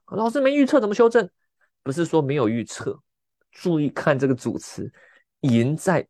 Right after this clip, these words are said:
修正，不在预测。没有人说没有预测，你还是会有预测，可是往往，往往影响你关键的时期，就是你懂得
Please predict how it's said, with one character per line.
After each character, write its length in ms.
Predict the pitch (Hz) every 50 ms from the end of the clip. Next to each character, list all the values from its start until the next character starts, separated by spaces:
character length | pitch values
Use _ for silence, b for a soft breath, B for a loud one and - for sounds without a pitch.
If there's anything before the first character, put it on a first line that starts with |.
| _ _
修 460 | - - - - - - 139 135 135 143
正， 260 | 139 - 139 - - _ _ _ _
不 100 | - 113
在 240 | 113 - - 139 120
预 160 | 113 113 110
测。 320 | - - - - 127 - _ _ _ _ _ _ -
没 180 | - 113 135 160
有 120 | 165 143
人 100 | 120 113
说 140 | 117 - 131
没 140 | 127 120 127
有 160 | 120 104 101
预 120 | 110 104
测， 300 | 95 - - - - - _
你 100 | - 101
还 160 | 104 - 101 131
是 160 | - - 180
会 160 | 156 160 143
有 80 | 113 104
预 100 | 113 101
测， 240 | - - - - - - B B B B B B
可 80 | 127
是 100 | 127 156
往 480 | 143 131 120 110 107 101 98 117 143 147
往， 240 | 147 - - - - _ _ _ _ _ _ _ _ _ _ _ -
往 340 | 110 104 104 107 117 143
往 180 | 143 127 87 - -
影 180 | - 110 120 110
响 180 | - 113 104
你 80 | 95 92 _ _
关 520 | - - 143 135 131 135 123 123 135 135
键 320 | 131 - - 135 110 95
的 80 | 95 90
时 200 | - - - 67
期， 320 | - - - - - - - _ _ _ -
就 160 | - 147 127
是 160 | 113 - 117
你 180 | 110 104 101 92 _ _ -
懂 320 | - 113 95 87 80 -
得 220 | - 78 57 -